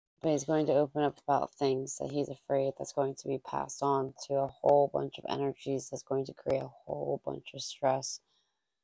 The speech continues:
and drama, which it seems like they're kind of dealing with a little bit of right now with their, the reading for their current energy.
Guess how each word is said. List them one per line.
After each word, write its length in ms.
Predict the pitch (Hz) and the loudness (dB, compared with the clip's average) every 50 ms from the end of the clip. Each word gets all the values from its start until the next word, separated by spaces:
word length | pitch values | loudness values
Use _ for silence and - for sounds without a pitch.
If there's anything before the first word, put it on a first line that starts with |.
| _ _ _ _ - | _ _ _ _ -2
and 160 | 151 156 143 | 0 0 0
drama, 420 | - 156 151 143 139 143 143 139 | 0 0 2 2 2 2 2 2
which 220 | 139 139 135 - - | 0 0 -4 -6 -8
it 60 | 139 | -8
seems 240 | - - 147 147 151 | -2 0 0 0 2
like 120 | 165 160 | 0 0
they're 100 | 156 143 | 0 -4
kind 280 | - - - 143 139 139 | -4 -2 -2 0 0 0
of 80 | 135 | 0
dealing 300 | - - 143 143 139 139 | 0 0 2 2 2 2
with 160 | 139 139 - - _ | 2 0 -4 -6 _
a 40 | 143 | -8
little 380 | 139 135 147 156 143 139 - - - | -2 0 0 0 2 0 -2 0 0
bit 80 | 147 143 | 2 4
of 200 | 139 139 135 - - _ | 4 4 2 0 -2 _
right 180 | 139 135 - - | -2 -2 -2 -4
now 300 | - 135 131 135 139 135 | -4 -4 -2 0 0 0
with 240 | 135 139 135 135 - _ | 0 0 0 -2 -2 _
their, 140 | 143 135 - _ _ _ _ _ _ _ _ _ _ _ _ _ _ _ _ | -8 -8 -8 _ _ _ _ _ _ _ _ _ _ _ _ _ _ _ _
the 160 | 135 135 131 | 4 4 4
reading 360 | 131 143 143 143 143 143 139 | 4 2 4 4 4 2 0
for 220 | 135 - - 143 139 | -2 -4 -4 -4 -2
their 160 | 139 131 135 | 0 -2 -2
current 360 | - - - 139 139 131 - - | -2 -2 -2 0 0 0 0 -2
energy. 580 | - - - - - - - - - - - | -4 -2 -2 -4 -6 -6 -10 -12 -14 -14 -16